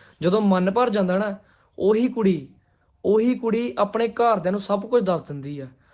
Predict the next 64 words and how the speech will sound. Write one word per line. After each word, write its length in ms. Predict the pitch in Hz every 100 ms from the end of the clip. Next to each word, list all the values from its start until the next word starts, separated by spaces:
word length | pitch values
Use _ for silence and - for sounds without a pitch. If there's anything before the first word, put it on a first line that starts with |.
| _ -
ਆਪਣੇ 260 | - 208 220
ਘਰਦਿਆਂ 460 | 226 214 170 175
ਦੇ। 80 | 185
ਹੁਣ 160 | 196 196
ਮੈਂ 260 | 190 190
ਕਹਿੰਦਾ, 300 | 190 196 208
ਇਸ 160 | 208 202
ਇਨਸਾਨ 420 | 202 196 175 170
ਨੇ 140 | 180
ਆਪਣੇ 260 | 190 190 190
ਘਰਦਿਆਂ 460 | 190 196 180 156 165
ਦੇ 60 |
ਮਨ 280 | 175 165 165
ਵਿੱਚ 360 | 180 185 202 -
ਝੂਠ 380 | 233 202 190
ਦੱਸ 280 | 220 196 190
ਦੱਸ 260 | 165 214 196
ਕੇ, 260 | 220 160 - - - _
ਰਿਸ਼ਤੇਦਾਰਾਂ 480 | 175 - 202 208 214
'ਚ 160 | 196 -
ਝੂਠ 200 | 214 202
ਦੱਸ 220 | 190 170
ਦੱਸ 240 | 170 196
ਕੇ 160 | - 214
ਮੈਨੂੰ 380 | 208 185 190 202
ਬਦਨਾਮ 380 | 190 170 170
ਕਰ 140 | 175 160
ਦਿੱਤਾ 200 | 131 156
ਫੜ 180 | 147 135
ਕੇ। 200 | 139 131 _ _ - _ -
I 60 | 175
think 200 | 180 196 208
so 100 | 214
ਇਹਦੇ 140 | 208
ਘਰਦਿਆਂ 460 | 208 214 196 160 180
ਨੂੰ 180 | 196 190
ਇੰਨੀ 240 | 190 190
ਗੱਲ 120 | 208
ਪਤਾ 240 | 202 196 214
ਵੀ 100 | 226
ਨਾ 80 |
ਹੋਵੇ, 360 | 226 226 175 131 - -
ਹਨਾ? 160 | 190 226 180
ਕਈ 200 | 190 185
ਗੱਲਾਂ 160 | 190 196
ਪਤਾ 220 | 190 208
ਵੀ 100 | 208
ਨਾ 60 | 214
ਹੋਣ, 100 | 202
ਬਸ 200 | 202 202
ਇਹ 100 | 196
ਪਤਾ 220 | 190 185
ਹੋਊਗਾ 260 | 196 175
ਕਿ 120 | 180 180
ਗੁੱਸੇ 280 | 165 -
ਵਾਲਾ 180 | 160 165
ਵਾ, 180 | 165 175
ਲੜਦਾ 300 | 165 143 143
ਲੁੜਦਾ 320 | 139 131 147
ਸੀਗਾ 220 | 151 147
ਥੋੜ੍ਹਾ 180 | 147 143
ਬਹੁਤਾ 200 | 139 143
ਇਹਦੇ 120 | 143
ਨਾਲ। 160 | 151 185